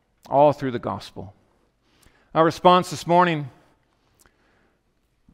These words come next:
love for God and love for others. It, it seems too simple. I mean, after the previous sermon, <laughs> in, in the, the first seven verses, the complexities of those things,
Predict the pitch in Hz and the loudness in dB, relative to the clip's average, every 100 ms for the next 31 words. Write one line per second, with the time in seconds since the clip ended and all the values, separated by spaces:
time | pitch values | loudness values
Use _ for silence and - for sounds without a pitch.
0 | _ _ _ _ - 160 196 196 156 175 | _ _ _ _ 4 8 8 4 2 6
1 | 180 175 160 165 156 147 123 101 101 - | 6 6 4 2 4 2 2 0 -8 -16
2 | - 123 - 170 - 208 240 - - 180 | -8 -6 -4 -6 -4 -4 -2 -4 -2 0
3 | 165 190 202 139 131 147 - - _ 151 | 2 0 2 2 0 -2 -14 -20 _ -6
4 | 175 170 185 - 196 160 156 - 190 185 | -2 0 0 4 2 2 -2 2 2 4
5 | 165 - 170 180 165 127 - - _ - | -2 -2 -2 0 -2 -6 -14 -20 _ -16
6 | - - 508 - - 156 - - - 160 | -14 -16 -18 -20 -12 -12 -12 -18 -10 -8
7 | 143 - 156 139 110 139 - 180 - 180 | -6 -6 -6 -6 -8 -6 -2 -2 4 2
8 | 170 139 165 - 143 127 - 160 - 185 | 2 2 2 2 -6 -6 -8 -8 0 0
9 | 180 185 165 139 139 156 156 - 175 156 | 0 -2 -2 -2 0 0 0 -2 -4 -4